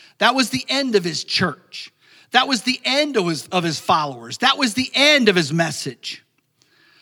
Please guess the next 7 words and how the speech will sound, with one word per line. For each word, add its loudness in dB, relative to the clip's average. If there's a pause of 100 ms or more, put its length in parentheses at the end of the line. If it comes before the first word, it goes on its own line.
(160)
But 6
on 4
the 0
third 2
day, 0 (500)
Jesus 2
Christ -2